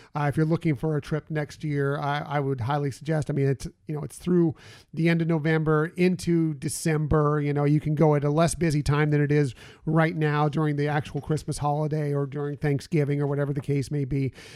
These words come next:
And you can still experience it all. The candlelight processional we didn't do this year,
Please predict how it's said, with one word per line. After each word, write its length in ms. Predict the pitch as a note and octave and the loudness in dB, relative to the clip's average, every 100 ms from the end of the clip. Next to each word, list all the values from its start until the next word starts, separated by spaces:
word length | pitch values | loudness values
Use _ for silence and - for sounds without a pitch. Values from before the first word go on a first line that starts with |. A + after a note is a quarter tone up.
| - | -8
And 240 | F3 E3 D#3+ | 2 4 4
you 80 | D#3 | 4
can 80 | |
still 280 | - F3+ F3 | 2 4 4
experience 540 | F3 - - D#3+ D3+ D3+ | 2 -4 -2 2 2 0
it 60 | |
all. 340 | D3+ D3 D3 D3 | 2 4 6 6
The 80 | D3 | 6
candlelight 400 | G3 G3+ G3 E3+ | 4 6 4 2
processional 440 | C#3+ E3+ - F3 | 0 0 2 2
we 80 | D#3+ | 2
didn't 200 | D#3+ E3 | 0 0
do 200 | D#3+ E3+ | 2 4
this 240 | E3+ D#3 | 2 -2
year, 320 | E3+ E3 E3 | 0 2 0